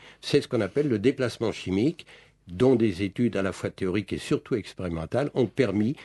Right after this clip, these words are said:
de déterminer les gammes. Et c'est ainsi qu'on arrive, par exemple, immédiatement, quand on prend un spectre, à reconnaître quelles sont les molécules ou quels sont les différents,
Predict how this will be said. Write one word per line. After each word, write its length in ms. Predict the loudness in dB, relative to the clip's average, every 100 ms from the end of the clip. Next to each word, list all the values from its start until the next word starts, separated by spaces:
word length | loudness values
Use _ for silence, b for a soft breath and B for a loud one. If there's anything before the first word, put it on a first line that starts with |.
| B B
de 120 | 0
déterminer 720 | 2 0 0 0 2 2 2 0
les 200 | 0 0
gammes. 420 | 0 -2 -2 -4 b b b -2
Et 120 | -2
c'est 260 | 0 0 2
ainsi 300 | -2 -2 -4
qu'on 180 | -2 -2
arrive, 280 | 0 -2
par 180 | -4 -10
exemple, 240 | -8 -6 -6 -10 -12 -2
immédiatement, 580 | 4 4 2 -2 0 -2
quand 240 | -4 -6
on 80 | -8
prend 200 | -6 -10
un 100 | -10
spectre, 420 | -4 -4 -4 -2
à 60 | -2
reconnaître 580 | -2 0 2 2 0 B B B
quelles 180 | 2 2
sont 180 | 2 2
les 120 | 2
molécules 600 | 2 2 -2 -4 0 0 -2 B
ou 100 | -6
quels 260 | 0 0 0
sont 200 | 0 0
les 100 | 0
différents, 640 | -2 -2 -2 2 2 0